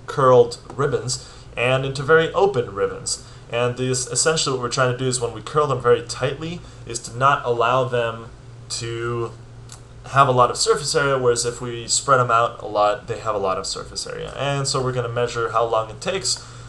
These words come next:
for that to dissolve. So why do you even care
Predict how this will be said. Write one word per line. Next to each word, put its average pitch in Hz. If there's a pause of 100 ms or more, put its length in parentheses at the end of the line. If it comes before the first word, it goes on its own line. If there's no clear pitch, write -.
(140)
for 120
that 120
to 117
dissolve. 101 (640)
So 151
why 269
do 226
you 185
even 160
care 98